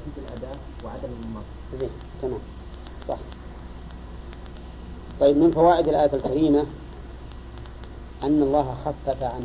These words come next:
Speaker 2: هذه الأمة بجواز العفو، ورحمهم أيضًا بجا-، ب-، بجواز أخذ العوض. يوسف، من أين تؤخذ؟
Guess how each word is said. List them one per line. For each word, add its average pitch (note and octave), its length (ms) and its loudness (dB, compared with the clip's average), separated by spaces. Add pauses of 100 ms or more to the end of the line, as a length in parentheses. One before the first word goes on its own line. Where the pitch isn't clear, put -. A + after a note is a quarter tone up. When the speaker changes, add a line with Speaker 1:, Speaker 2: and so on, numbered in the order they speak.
Speaker 2:
هذه C3+ 300 0
الأمة C#3 500 0 (1000)
بجواز C#3 340 8
العفو، A#2+ 340 -4 (2000)
ورحمهم E3 640 8 (1500)
أيضًا E3 380 8 (920)
بجا-، D3 340 6 (140)
ب-، C#3 200 0
بجواز C#3+ 520 8
أخذ C#3+ 420 0
العوض. B2+ 580 0 (1040)
يوسف، C#3+ 300 0 (1400)
من C#3 80 0
أين D3+ 160 2
تؤخذ؟ - 260 -2